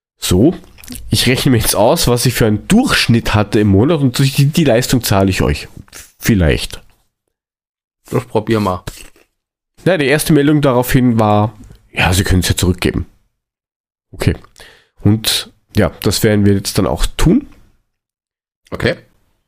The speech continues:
Speaker 1: Heißt, wir werden den Provider wechseln und fertig.
Speaker 2: Das heißt, wir können nächste Woche wieder nicht aufnehmen.
Speaker 1: Es ist, es, äh, na, das, das sollte sich eigentlich ausgehen, weil ich hab bei dem Produkt, und das, das ist ja das nächste,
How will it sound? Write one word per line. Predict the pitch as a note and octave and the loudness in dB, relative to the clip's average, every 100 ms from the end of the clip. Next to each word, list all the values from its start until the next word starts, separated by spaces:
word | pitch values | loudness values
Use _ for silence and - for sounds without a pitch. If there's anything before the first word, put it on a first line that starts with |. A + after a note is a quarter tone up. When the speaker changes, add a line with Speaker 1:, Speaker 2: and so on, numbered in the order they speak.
| _ _ _ - | _ _ _ -2
Speaker 1:
Heißt, | A#2+ A#2+ - | -2 0 0
wir | G#2 | 2
werden | G2+ | 2
den | F#2+ | 0
Provider | - F#2 B2+ C#3 | 0 2 2 0
wechseln | C#3 - A#2+ | -2 0 0
und | - - F#2+ F#2 - - - _ _ _ _ _ _ _ | 0 0 0 -2 -10 -12 -20 _ _ _ _ _ _ _
fertig. | - E2 - - _ _ _ _ _ _ _ | -4 -2 -4 -8 _ _ _ _ _ _ _
Speaker 2:
Das | F#2+ | -4
heißt, | A2+ - | -4 -2
wir | A2 | -2
können | A2+ | 0
nächste | A2 - A2 | 0 -2 -2
Woche | A2 G#2+ | -2 0
wieder | G#2+ | 0
nicht | G#2 F#2 | 0 -2
aufnehmen. | G#2 G#2 F#2 - _ _ _ _ _ _ _ - _ - | -2 -4 -6 -10 _ _ _ _ _ _ _ -20 _ -4
Speaker 1:
Es | - A#2 D#4 | -2 0 0
ist, | - F3 - | 2 0 2
es, | D#3+ D3+ - D#3 | 0 -2 -2 -2
äh, | C3 G#2 F#2 A2 A2+ C3 C#3+ C3+ - E2+ | 0 -2 -4 -6 -10 -10 -10 -10 -12 -6
na, | A2 G#2+ B2 | -2 0 0
das, | B2 B2 - | 0 -2 -2
das | A#2+ - | -4 0
sollte | A#2 A#2+ B2+ | 0 0 -2
sich | A#2+ C#3 | 0 0
eigentlich | A#2 A#2 A#2 | 0 0 0
ausgehen, | G#2 - G2+ | 0 0 0
weil | G2+ | 0
ich | - | -2
hab | B2 | -2
bei | B2+ | 0
dem | A#2 A#2+ C#3 | 2 0 2
Produkt, | C#3 - E3 - | 0 0 -2 0
und | C3+ B2 - | 0 0 0
das, | C#3 | 0
das | - - | 0 0
ist | C3+ B2+ | 0 2
ja | |
das | G#2+ G#2 | 0 2
nächste, | C#3 - - | 2 0 -2